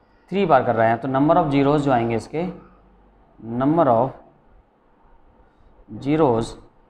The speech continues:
equals to three आएंगे। ये P X है यहाँ पर, ये polynomial। तो अब बात आपको clear हो गई होगी students कि जि-, किसी भी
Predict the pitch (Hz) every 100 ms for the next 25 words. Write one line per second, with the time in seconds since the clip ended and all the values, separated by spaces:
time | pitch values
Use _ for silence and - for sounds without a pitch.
0 | - 127 123 113 - 135 139 _ _ _
1 | 139 123 104 101 113 - 135 123 113 -
2 | 117 113 110 123 127 123 117 120 170 180
3 | - - _ _ 139 143 - - _ _
4 | _ - 135 135 139 - 123 131 139 143
5 | 143 151 143 143 147 - 143 151 151 -
6 | _ _ _ - 147 135 131 135 - 156
7 | 170 175 175 196 196